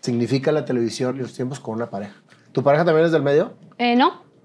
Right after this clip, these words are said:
Speaker 2: pero hizo medio mucho tiempo en tema, en el tema de ventas, del otro lado.
Speaker 1: Ujú.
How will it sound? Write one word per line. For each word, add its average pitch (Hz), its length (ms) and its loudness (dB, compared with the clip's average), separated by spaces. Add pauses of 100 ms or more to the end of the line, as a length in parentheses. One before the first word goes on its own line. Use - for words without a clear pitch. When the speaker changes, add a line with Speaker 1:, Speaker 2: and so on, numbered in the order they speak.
(300)
Speaker 2:
pero 220 380 4
hizo 247 320 2
medio 240 300 2
mucho 226 240 -2
tiempo 226 360 0
en 214 100 -2
tema, 208 520 -2
en 202 100 -2
el 202 80 -2
tema 220 220 0
de 214 80 4
ventas, 214 420 0
del 196 180 -2
otro 208 240 -2
lado. 196 240 0 (300)
Speaker 1:
Ujú. 123 240 -10